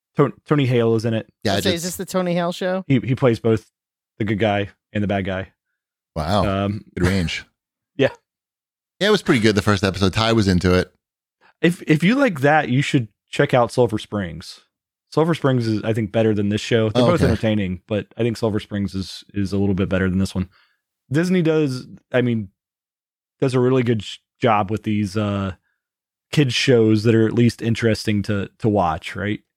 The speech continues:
Speaker 2: For adults, yeah, yeah.
Speaker 1: Yeah.
Speaker 2: And because they're for kids, I can, like, figure out what's going on, which is good.
Speaker 1: Mm-hmm.
Speaker 2: Uh, Wombat, you might like this next show. Maybe you've watched it already 'cause it's, like, hot garbage, but it's good.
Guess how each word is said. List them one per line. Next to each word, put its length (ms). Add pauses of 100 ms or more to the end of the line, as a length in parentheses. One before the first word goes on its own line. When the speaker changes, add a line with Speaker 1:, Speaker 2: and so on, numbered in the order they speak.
Speaker 2:
For 80
adults, 360
yeah, 200
yeah. 200 (160)
Speaker 1:
Yeah. 360 (800)
Speaker 2:
And 380
because 300
they're 100
for 140
kids, 260
I 120
can, 260
like, 240 (240)
figure 180
out 80
what's 140
going 240
on, 260 (160)
which 180
is 140
good. 220 (720)
Speaker 1:
Mm-hmm. 160 (640)
Speaker 2:
Uh, 400
Wombat, 380
you 100
might 160
like 200
this 160
next 240
show. 340
Maybe 240
you've 120
watched 300
it 80
already 300
'cause 200
it's, 200
like, 140
hot 260
garbage, 480
but 140
it's 100
good. 360